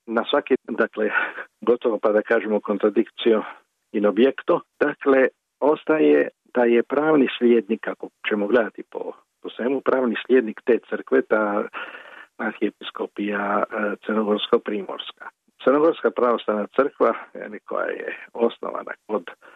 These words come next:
Antonijem i sada pod, e, Mihajlom,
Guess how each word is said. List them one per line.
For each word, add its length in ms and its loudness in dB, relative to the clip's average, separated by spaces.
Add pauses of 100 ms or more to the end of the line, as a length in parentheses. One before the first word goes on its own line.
(140)
Antonijem 720 2
i 160 -12
sada 360 -6
pod, 200 -8
e, 140 -12 (640)
Mihajlom, 720 0